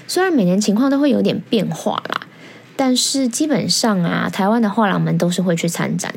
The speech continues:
的，就是一个大家同乐会、呃，同学会啦、同学会的概念。那台北艺博也算是大型的博览会哦，每届都会聚集差不多一百多间的画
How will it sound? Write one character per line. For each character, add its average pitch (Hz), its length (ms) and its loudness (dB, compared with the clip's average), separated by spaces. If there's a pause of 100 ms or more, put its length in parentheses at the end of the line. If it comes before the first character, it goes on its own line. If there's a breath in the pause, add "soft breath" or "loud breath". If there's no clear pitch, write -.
(100)
的， - 120 -6 (540 loud breath)
就 233 140 2
是 240 180 2
一 233 100 2
个 196 140 2
大 202 160 0
家 190 220 0
同 175 200 0
乐 180 160 2
会、 190 160 0 (180)
呃， 175 180 0
同 185 180 2
学 214 100 4
会 180 200 4
啦、 - 120 -2
同 175 140 2
学 175 100 0
会 185 160 4
的 95 120 0
概 - 260 -4
念。 - 160 -6 (400 loud breath)
那 262 260 0
台 233 220 0
北 285 100 2
艺 254 160 2
博 185 200 0
也 - 80 -4
算 214 240 2
是 208 180 -2
大 165 240 -2
型 - 180 -6
的 - 60 -8
博 123 220 -4
览 156 160 -2
会 143 240 -4
哦， - 120 -10
每 170 200 -2
届 202 460 0
都 208 280 0
会 214 320 0
聚 202 260 0
集 175 220 -2
差 196 260 -2
不 196 200 -4
多 180 200 0
一 269 140 0
百 - 140 -2 (120)
多 165 160 2
间 180 200 0
的 - 100 -2
画 - 260 -2